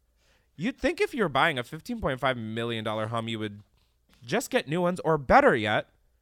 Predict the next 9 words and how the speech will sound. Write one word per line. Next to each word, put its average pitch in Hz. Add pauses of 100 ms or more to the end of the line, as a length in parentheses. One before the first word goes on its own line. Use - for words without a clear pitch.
(180)
pay 269
to 254
get 190
replicas. 123 (1200)
You 185
clearly 262
have 196
the 139
money. 139